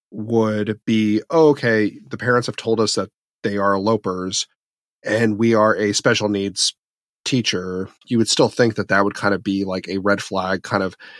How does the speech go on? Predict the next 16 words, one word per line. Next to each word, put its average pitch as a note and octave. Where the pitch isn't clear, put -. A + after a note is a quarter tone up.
and E3
I'm F3
not F3+
blaming C#3
the A2
school -
by G#2
any G2
means, G#2
but B2
it's, A#2
e-, C#3+
even G3+
the D#3+
people C3+
who A2